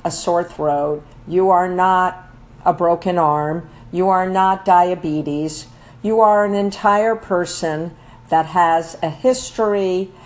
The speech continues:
that has a blood type, and the functional medicine doctor is looking for the root causes of whatever is affecting you.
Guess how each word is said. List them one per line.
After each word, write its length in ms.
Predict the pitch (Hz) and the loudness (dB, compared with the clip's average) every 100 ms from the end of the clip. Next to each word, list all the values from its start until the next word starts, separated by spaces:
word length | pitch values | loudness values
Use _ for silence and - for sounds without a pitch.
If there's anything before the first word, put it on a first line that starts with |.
| - | -10
that 160 | - 151 | -6 -4
has 320 | - 165 151 | 0 -2 0
a 60 | 151 | -6
blood 460 | 143 214 226 220 | -2 4 4 2
type, 540 | 202 - 196 185 180 - - - - - - - - | -4 0 2 2 -2 -8 -18 -20 -20 -20 -20 -20 -2
and 380 | 175 175 175 - - | 0 2 -2 -12 -8
the 100 | 175 | -6
functional 600 | 185 - 233 247 262 247 233 | -2 0 0 -2 -2 0 0
medicine 880 | 202 190 196 202 - 202 190 196 196 - | 2 2 0 -4 -4 -2 -2 -6 -10 -6
doctor 560 | - 165 165 - 165 165 | 0 0 0 -2 -2 -2
is 240 | 175 185 180 | -2 -4 -4
looking 280 | 180 196 180 | -6 -4 -4
for 140 | 202 | -2
the 140 | 175 | -2
root 380 | 160 160 175 170 | -2 -2 -4 -4
causes 800 | - - 165 156 151 - 113 127 | -12 -2 2 2 -2 -6 -8 -8
of 160 | - 143 | -10 -6
whatever 560 | 156 160 160 160 160 - | -2 0 0 -2 -2 -4
is 240 | 156 151 | -6 -6
affecting 580 | 147 - 139 - 135 135 | -8 -4 -4 -4 -8 -8
you. 260 | 127 - | -10 -12